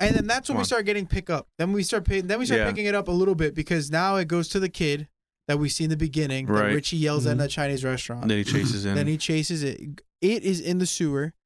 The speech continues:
Speaker 1: right? And then he has his, like, crazy moment and he gets the boat. And then that's his token. Then he goes, you know, <laughs> to the fun fair because the kid goes to the fun fair.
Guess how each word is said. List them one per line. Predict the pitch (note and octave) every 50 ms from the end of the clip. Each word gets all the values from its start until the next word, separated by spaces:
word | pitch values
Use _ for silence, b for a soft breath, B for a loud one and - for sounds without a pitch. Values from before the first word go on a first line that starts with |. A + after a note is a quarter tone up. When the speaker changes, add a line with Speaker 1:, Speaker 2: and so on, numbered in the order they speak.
| _ _ _ _ _ _ -
Speaker 1:
right? | C#3+ C#3 C#3+ C#3+ D3 -
And | - D3 D3 C#3+
then | D3 C#3+ D3
he | D#3 E3 D#3+
has | D3+ D#3+ D#3 D#3 D3 -
his, | F3 E3 D#3
like, | D#3+ D3+ C3 -
crazy | - E3 D#3 D3+ D3 D3+ D3
moment | D3 D3 C#3+ C#3 C3+ C#3 C#3 C#3+ - -
and | - D3 D3
he | D3 C#3
gets | C#3+ C#3 -
the | - E3 D3
boat. | B2+ C#3+ C3 B2+ C#3+ - _ _ _ _ _ _ _ _ _ _ _ -
And | C#3+ C#3+ D3 D3
then | C#3+ C#3
that's | C3+ C#3 D3 - - -
his | - E3+ E3 D3+ -
token. | - - C#3 B2+ - - C3 C3 C3 _ _ _ _ _ _ -
Then | D#3 D#3 D#3
he | D#3+ E3+
goes, | D3 D3 E3 E3 E3+ E3+ D#3+ D#3 D#3+ - - -
you | - D#3 D3+ D3+
know, | D3 C3+ C3 C3+ - - _ _
<laughs> | _ _ -
to | - - - D#3 D3+ A3 G#3 G3
the | E3+ D3+
fun | - - - F#3+ A3 A3+ G#3
fair | - - D#3 C#3 C3 C3+ D3 - _ _ _ _ _ _
because | - D#3 - E3 D3+ C#3
the | D3 C3+
kid | - - G3+ A3 G3
goes | F#3+ F3 D#3 -
to | D#3+
the | D3 C#3
fun | - D3 C#3 C3+ C3
fair. | - C#3 C3 C3 B2+ -